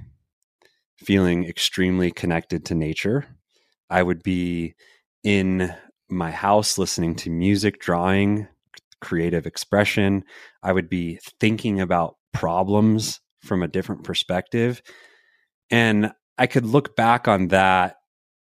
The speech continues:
as I was removed, year, years removed from it, and recognize, "Oh, like, maybe that wasn't, like, a bad piece of life back then." And I had spent several years sober,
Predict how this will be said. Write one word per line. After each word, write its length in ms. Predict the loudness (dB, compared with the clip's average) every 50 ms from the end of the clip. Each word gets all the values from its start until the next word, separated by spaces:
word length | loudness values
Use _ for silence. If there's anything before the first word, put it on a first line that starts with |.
| _ _ _ _ _ _ _ _ _ _
as 220 | 0 2 2 4 4
I 80 | 4
was 280 | 4 2 0 -2 -2 -2
removed, 680 | -2 0 2 2 2 2 2 0 -4 -8 -12 -12 -14 -20 _ _ _ _ _
year, 480 | -16 -10 -4 -2 0 0 0 -2 -6 -6 _
years 400 | 2 4 6 6 6 4 2 0
removed 380 | -2 0 0 2 0 0 0
from 140 | -4 -4 -4
it, 80 | -4 -4
and 100 | -4 -4
recognize, 340 | -6 -4 -4 -4 -6 -4 -4
"Oh, 160 | -6 -4 -2
like, 220 | -4 -4 -4 -2
maybe 240 | -2 -2 0 0 -2
that 260 | -2 -4 -8 -8 -6
wasn't, 420 | -4 -2 -2 0 2 2 2 2 2
like, 220 | -2 -4 -4 -4 -4
a 100 | -4 -4 -4 -2 _
bad 420 | -2 0 2 2 2 2 0 -2 -6 _
piece 460 | -16 -10 -6 -4 -4 -2 -2 -2 -2
of 180 | -4 -4 -4 -4
life 560 | 0 4 4 4 4 2 -2 -6 -12 -18 -20 _ _ -20 _ _ _ _
back 300 | 2 2 2 2 0 _
then." 460 | 4 4 4 4 0 -4 -12 -16 -20 _ -20 -20 -20 -20 -20 -20 -20 -20 -20 _ _ _ _ 0
And 400 | 0 2 2 2 2 0 0 0
I 60 | 0
had 160 | 0 0 0 0
spent 320 | 0 0 0 0 0 -2
several 400 | 0 2 4 4 4 2 0 2
years 260 | 4 2 2 2 0
sober, 680 | 0 2 4 4 4 4 2 0 -4 -4 -8 -12 -14